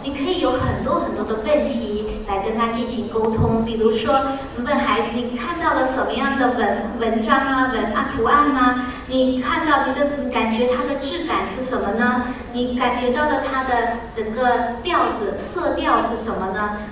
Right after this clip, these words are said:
啊，你能够找到它的线条的走向吗？”它的形状是什么？所以呢，这些都是跟孩子在交互时候可以来进行沟通的内容。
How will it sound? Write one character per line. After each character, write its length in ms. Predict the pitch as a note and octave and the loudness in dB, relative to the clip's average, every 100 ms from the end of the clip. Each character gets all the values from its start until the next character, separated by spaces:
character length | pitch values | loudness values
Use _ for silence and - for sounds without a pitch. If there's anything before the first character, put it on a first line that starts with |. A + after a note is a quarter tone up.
| - | -8
啊， 280 | A3 A3 A3 A3 | -4 -2 -4 -2
你 100 | B3+ | 0
能 280 | B3 B3+ C#4+ | 2 2 2
够 540 | D#4 D4 C4+ C4+ - - | 2 4 2 -2 -8 0
找 180 | - G#3+ | 2 4
到 220 | C4+ C4 | 2 0
它 240 | B3+ B3+ C4 | 0 -4 -2
的 140 | B3 | -2
线 480 | A#3 A#3 D#4 C#4+ - | -2 -4 -2 -2 -2
条 200 | - G3+ | -2 -2
的 120 | B3 B3+ | 0 0
走 240 | A#3 F#3+ | 0 0
向 420 | F#3+ D#4 D#4+ C#4 | -2 -2 0 2
吗？” 480 | B3 A#3 A#3 A#3 A#3 - - - | 6 8 6 2 -4 -8 -12 -2
它 120 | - | 0
的 180 | C#4+ B3+ | 2 2
形 360 | B3 B3+ A#3 B3+ | 0 -2 -2 2
状 320 | - - C4+ | 6 6 4
是 160 | C4 - | 0 0
什 80 | |
么？ 440 | G3 F#3+ G3+ G3+ - - - | -2 -2 -2 -2 -4 -10 -12
所 160 | D#4+ | -6
以 40 | E4 | -4
呢， 140 | D#4 D4+ | 0 0
这 140 | G4 | 0
些 140 | - D#4 | -2 -2
都 180 | D#4+ | -2
是 220 | D#4+ D#4+ C4+ | 0 -2 -2
跟 120 | C4 | -2
孩 360 | - - C4 | -2 -2 -2
子 80 | A3+ A3+ | -2 -4
在 80 | B3 | -6
交 180 | B3 D4 D4 | -2 0 2
互 180 | - C4 | 0 -2
时 180 | B3+ A3 | -2 -2
候 260 | G#3+ G#3 G3+ - - | -2 -2 -4 -8 -8
可 100 | C4 | -2
以 140 | B3 | 0
来 140 | - G#3+ | 2 0
进 240 | - C#4+ | -4 -2
行 500 | C4+ C4 G#3+ A3 A3 | -2 -2 -2 -4 -6
沟 220 | C#4+ D4 D4 | 0 2 2
通 220 | D#4 D#4 | 2 2
的 320 | - - - | 2 0 -2
内 140 | A#3 G3 | -4 -2
容。 200 | - | -2